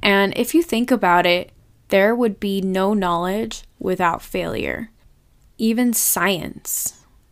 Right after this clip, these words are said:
the way that science has come to be and the way that science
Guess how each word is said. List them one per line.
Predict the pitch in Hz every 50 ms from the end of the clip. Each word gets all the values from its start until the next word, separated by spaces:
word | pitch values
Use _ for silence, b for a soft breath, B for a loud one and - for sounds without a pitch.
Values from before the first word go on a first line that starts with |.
| _ _ _ -
the | 202 202 202
way | 190 202 196 208 233
that | 240 240 - - -
science | - - - 196 185 185 190 196 202 208 220 -
has | 226 202 190 185
come | - - - - 208 202 202 202
to | - - 214
be | 175 190 185 185 190 196 208 220 B B B B B B B B B B
and | - 196 190 190
the | 185
way | 180 190 190 190
that | 208 220 214 220 -
science | - - - 196 190 190 190 190 190 190 185 190 185 185 - - - -